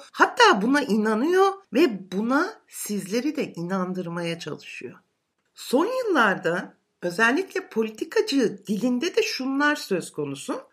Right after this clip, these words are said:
"Biz ve onlar, biz harikayız, biz yaptık, biz biliyoruz." Bir kitlenin fazlasıyla öne çıkartılması, buna karşılık "Onlar hiçbir şey yapmadı, onlar bir şey bilmiyor,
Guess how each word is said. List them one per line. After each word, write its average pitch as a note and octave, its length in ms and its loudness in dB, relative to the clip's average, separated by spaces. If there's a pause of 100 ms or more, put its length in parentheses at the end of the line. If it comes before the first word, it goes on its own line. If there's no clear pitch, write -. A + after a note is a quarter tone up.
(200)
"Biz E4 480 0
ve F#4+ 140 6
onlar, C#4+ 720 0 (200)
biz E3+ 240 -4
harikayız, F#3+ 880 4
biz E3+ 240 -8
yaptık, F#3+ 840 0
biz D3 280 -12
biliyoruz." A3+ 600 -4 (180)
Bir C#4 260 -2
kitlenin A#3 720 -4 (300)
fazlasıyla G3 760 0
öne A#3 320 -4
çıkartılması, C#4 1120 -2 (140)
buna G#3+ 260 0
karşılık B3+ 520 0 (180)
"Onlar E4+ 280 8 (120)
hiçbir - 180 -4
şey F#4+ 240 4
yapmadı, F#4 560 4
onlar C4 460 4
bir C4+ 60 -6
şey B3 280 -2
bilmiyor, A#3+ 500 0